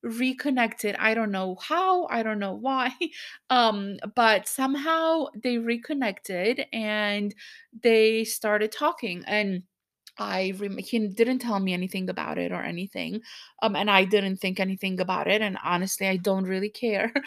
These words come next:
<laughs> um, or I didn't really care, but I remember going to his house one time to pick up the kids, and there was this postcard of, um, her and her three kids, um, you know, and it,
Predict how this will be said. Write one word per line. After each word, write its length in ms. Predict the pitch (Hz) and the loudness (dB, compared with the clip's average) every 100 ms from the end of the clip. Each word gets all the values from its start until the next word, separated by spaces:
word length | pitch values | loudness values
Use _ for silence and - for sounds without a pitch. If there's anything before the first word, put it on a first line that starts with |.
| - | -8
<laughs> 240 | - - | -16 0
um, 200 | 240 233 | 4 6
or 140 | 233 226 | 4 4
I 140 | 226 226 | 2 4
didn't 320 | 226 240 254 | 4 4 2
really 220 | 254 285 | 0 -2
care, 460 | 285 294 247 320 - - _ _ - | -2 -2 0 -2 -4 -16 _ _ 2
but 460 | 269 254 247 247 - | 6 8 6 2 0
I 80 | 262 | 0
remember 580 | 269 285 262 277 359 339 | 2 2 2 2 0 0
going 360 | 262 254 262 262 | 0 2 0 -2
to 140 | 285 | -2
his 160 | 269 269 | -2 -2
house 240 | 247 - | -4 -4
one 120 | 247 | -6
time 240 | 247 233 233 | -2 -4 -4
to 120 | 240 | -6
pick 220 | 247 240 | -6 -6
up 120 | 262 | -6
the 80 | 233 | -8
kids, 560 | - 254 214 240 415 - - - _ - | -6 0 0 0 -4 -8 -14 -20 _ 0
and 280 | 247 240 233 | 4 4 4
there 180 | 247 233 | 4 4
was 220 | 233 214 | 4 2
this 200 | 233 - | -2 -2
postcard 760 | - 247 - - 233 214 208 | -2 -2 -2 -2 2 4 2
of, 520 | - 208 208 202 190 202 - 196 | 2 2 2 0 -4 -10 -6 -2
um, 260 | 175 - - - | -2 -4 -8 0
her 460 | 311 339 349 359 - | 2 4 2 0 -2
and 440 | 226 214 208 208 - - _ _ - | -4 -2 -2 -6 -8 -20 _ _ 0
her 160 | 226 | 2
three 400 | 226 - 269 277 | 0 -2 2 2
kids, 560 | 277 247 226 269 - - | 0 0 2 0 -4 -6
um, 240 | 226 196 214 | -4 -4 -2
you 140 | 233 | -2
know, 180 | 208 190 | -2 -2
and 140 | 202 196 | -2 2
it, 240 | 208 | 0